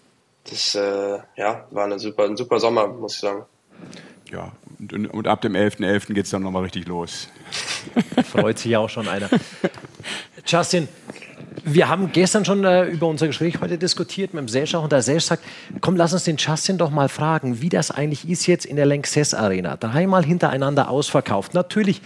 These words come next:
Speaker 3: spielst du immer in stimmungsvollen Stadien und spielst jetzt schon lang in der D E L, wo ja überall eigentlich immer cool was los ist. Aber ist es was anderes, vor so einem Publikum, vor achtzehntausendsechshundert, als Heimspieler dann noch einzulaufen?"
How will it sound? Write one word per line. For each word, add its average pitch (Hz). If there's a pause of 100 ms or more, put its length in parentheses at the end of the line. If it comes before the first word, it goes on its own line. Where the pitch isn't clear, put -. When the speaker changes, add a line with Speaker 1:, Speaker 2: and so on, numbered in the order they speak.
(260)
Speaker 3:
spielst -
du 175
immer 208
in 147
stimmungsvollen 131
Stadien 120
und 123
spielst 175
jetzt 165
schon 160
lang 147
in 160
der 151
D 147
E 139
L, 160
wo 151
ja 139
überall 143 (160)
eigentlich 151
immer 160 (100)
cool 170
was 147
los 147
ist. 104 (320)
Aber 135
ist 202
es 208
was 208
anderes, 202
vor 151
so 135
einem 220
Publikum, 202
vor -
achtzehntausendsechshundert, 170 (340)
als -
Heimspieler 185
dann 175
noch 170
einzulaufen?" 170